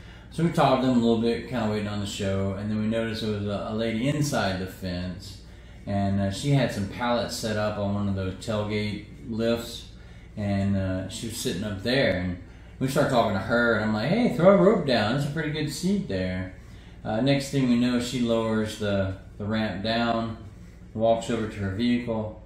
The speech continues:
comes back and says, "I have some employees that didn't show up. Uh, I'd hate for these passes to go to waste.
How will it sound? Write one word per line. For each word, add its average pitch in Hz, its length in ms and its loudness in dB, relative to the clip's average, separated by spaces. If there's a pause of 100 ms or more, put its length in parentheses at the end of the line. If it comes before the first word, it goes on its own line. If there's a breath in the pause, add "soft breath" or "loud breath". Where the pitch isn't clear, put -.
(120)
comes 117 240 0
back 110 400 4
and 104 100 -6
says, 101 840 -2 (180)
"I 95 60 -4
have 104 120 -2
some 113 160 -2
employees 113 600 2
that 95 140 -2
didn't 98 200 -2
show 104 260 -2
up. 92 380 -2 (360 loud breath)
Uh, 95 440 -6
I'd 95 80 -6
hate 110 180 -2
for 107 60 -8
these 98 180 -6
passes 98 460 -2
to 95 40 -6
go 98 140 -2
to 92 60 -2
waste. 95 560 -4